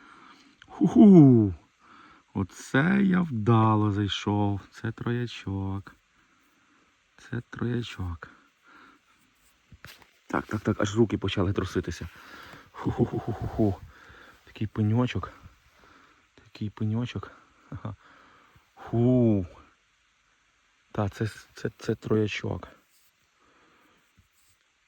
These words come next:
Слухайте, не хочу його терти. Помию. Помию, покажу. Зараз я обов'язково знайду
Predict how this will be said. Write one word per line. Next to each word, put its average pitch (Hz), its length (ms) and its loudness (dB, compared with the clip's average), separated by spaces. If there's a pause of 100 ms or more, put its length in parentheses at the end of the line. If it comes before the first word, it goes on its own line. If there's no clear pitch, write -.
(380)
Слухайте, - 380 -6
не 110 60 -2
хочу 117 260 -4
його 113 120 -2
терти. 110 440 -4
Помию. 113 600 4 (1300)
Помию, 117 480 4
покажу. 110 520 -2
Зараз 107 300 -8
я 113 80 -4
обов'язково 113 580 -2
знайду 110 340 -2